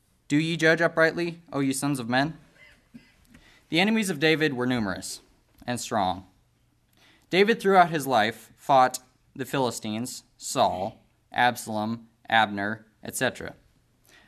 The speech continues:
I'm not certain which enemies he is addressing in this particular psalm, but by the use of the word congregation, I assume they were numer-, numerous. Often groups of wicked persons will,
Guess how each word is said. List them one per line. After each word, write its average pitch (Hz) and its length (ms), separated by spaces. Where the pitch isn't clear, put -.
I'm 131 60
not 135 160
certain 139 240
which 135 180
enemies 143 380
he 139 200
is 113 240
addressing 127 560
in 113 140
this 113 120
particular 117 460
psalm, 110 340
but 110 380
by 113 240
the 113 80
use 120 220
of 110 80
the 104 80
word 110 240
congregation, 107 580
I 95 80
assume 104 260
they 101 100
were 101 100
numer-, 117 240
numerous. 120 580
Often 202 320
groups 160 280
of 131 100
wicked 143 320
persons 117 480
will, 113 500